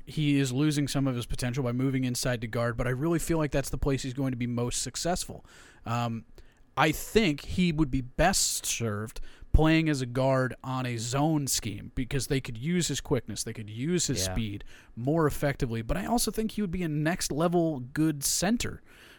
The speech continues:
Speaker 1: Um, I, like I said, very intelligent, understands the schemes and stunts that he's, that he's seeing in front of him. I almost never saw him guess wrong.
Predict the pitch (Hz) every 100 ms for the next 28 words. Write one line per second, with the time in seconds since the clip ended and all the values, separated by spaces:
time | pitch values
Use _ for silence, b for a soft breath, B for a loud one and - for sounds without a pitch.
0 | B 113 123 117 113 - - 135 - -
1 | 170 175 220 113 - 123 139 190 226 196
2 | - 156 151 156 - - 196 202 - 165
3 | 165 139 123 - 156 160 151 135 - 135
4 | 135 - B B B - 131 123 - -
5 | 135 127 123 - 165 143 156 143 127 160
6 | 208 220 175 175 180 180 160 165 131 120
7 | 127 131 - 107 110 104